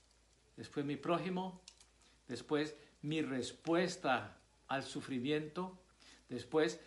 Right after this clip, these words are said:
mi servicio a Dios y después mi actitud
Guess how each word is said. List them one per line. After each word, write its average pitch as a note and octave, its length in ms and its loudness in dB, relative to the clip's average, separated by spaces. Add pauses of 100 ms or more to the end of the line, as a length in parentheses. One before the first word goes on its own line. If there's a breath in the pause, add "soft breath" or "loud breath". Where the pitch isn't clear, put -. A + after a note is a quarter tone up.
(160 loud breath)
mi C#3 120 -2
servicio D3+ 600 2
a F3 40 2
Dios G3+ 520 0 (540 soft breath)
y A#2 60 -6
después D3 640 0 (300)
mi C3+ 100 0
actitud F3+ 720 2